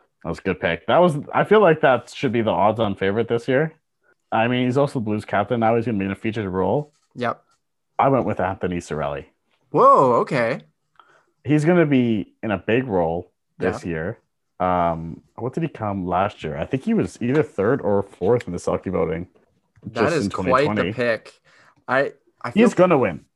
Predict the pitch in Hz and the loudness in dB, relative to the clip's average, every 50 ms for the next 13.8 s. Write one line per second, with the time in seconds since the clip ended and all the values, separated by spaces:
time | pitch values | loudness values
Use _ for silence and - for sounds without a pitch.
0 | _ _ - 139 143 123 160 170 196 196 165 139 139 139 135 127 123 123 113 107 | _ _ -4 -2 0 2 2 4 4 6 4 4 4 4 2 2 2 0 0 -2
1 | 107 104 90 - 98 90 90 90 87 - - - _ - 101 101 101 - - 113 | -2 -4 -4 -4 -4 -2 -2 -2 -2 -4 -10 -18 _ -8 -6 -6 -4 -4 -2 -2
2 | 113 110 107 104 104 101 101 82 85 95 95 78 87 101 101 - - 110 90 85 | -2 0 -2 -2 0 -2 -2 -4 -4 -4 -4 -4 -6 -6 -6 -4 -4 -4 -2 -2
3 | 85 87 - - - - - - - _ _ - - 95 92 85 78 80 175 180 | -4 -4 -6 -8 -14 -20 -20 -20 -20 _ _ -10 -6 -4 -4 -4 -4 -4 -4 -4
4 | - 180 180 147 131 104 98 107 123 170 143 139 127 117 117 123 120 - - - | -4 -4 -4 -2 0 0 2 2 2 2 2 2 0 -2 -4 -6 -6 -8 -6 -6
5 | 165 165 160 143 151 - 123 120 117 107 104 104 101 _ _ _ _ _ _ _ | -4 -4 -4 -4 -6 -8 -8 -6 -6 -6 -8 -10 -12 _ _ _ _ _ _ _
6 | _ _ _ _ - - 131 117 107 123 113 113 - - 82 73 - _ _ _ | _ _ _ _ -8 -4 -4 -2 -2 -2 -4 -4 -4 -4 -4 -4 -6 _ _ _
7 | _ _ _ _ _ _ - 117 110 107 104 101 98 - - _ _ _ _ _ | _ _ _ _ _ _ -4 -4 -2 -2 -2 -2 -4 -6 -10 _ _ _ _ _
8 | _ _ - 127 147 156 151 147 - - 170 170 165 147 - 123 110 107 101 - | _ _ -6 0 2 2 2 0 0 2 4 6 6 4 4 0 0 0 -2 -4
9 | - 95 90 82 80 - 85 85 - - 85 78 76 69 - - - - _ _ | -4 -6 -4 -6 -6 -6 -6 -6 -6 -6 -8 -8 -8 -8 -8 -10 -12 -16 _ _
10 | _ _ _ _ _ _ _ _ _ - - 131 131 - - 185 165 139 139 131 | _ _ _ _ _ _ _ _ _ -8 -6 -6 -6 -2 2 2 4 4 2 0
11 | - - 98 87 - - - 95 82 65 80 90 101 95 - - _ _ _ _ | -2 -2 -2 -2 -2 -4 -6 -8 -6 -6 -6 -6 -6 -8 -8 -10 _ _ _ _
12 | - 107 123 135 - 135 - 131 117 110 95 98 - 104 95 92 92 - - _ | -2 2 2 2 2 0 0 0 0 2 0 -2 -2 -2 -4 -4 -6 -10 -14 _
13 | _ _ _ _ - 101 98 90 90 90 92 101 131 135 139 139 | _ _ _ _ -6 -4 -2 -2 -2 -2 -4 -6 -8 -8 -12 -16